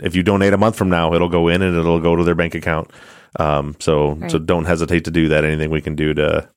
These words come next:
Speaker 1: to help Kenny.
Speaker 2: Great. Great, great, great. Uh, great work, everybody.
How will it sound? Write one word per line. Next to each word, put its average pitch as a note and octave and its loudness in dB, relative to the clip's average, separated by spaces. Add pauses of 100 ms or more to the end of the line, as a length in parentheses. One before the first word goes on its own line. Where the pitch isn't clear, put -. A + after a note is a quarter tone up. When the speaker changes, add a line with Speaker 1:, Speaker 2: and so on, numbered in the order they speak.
(120)
Speaker 1:
to D#2+ 0
help D2+ -2
Kenny. D2+ -6 (600)
Speaker 2:
Great. F3 -8 (440)
Great, F#3+ -4
great, F#3 -4
great. D#3 -8 (560)
Uh, C4 0
great C#4+ 2
work, C4+ 2
everybody. A3 2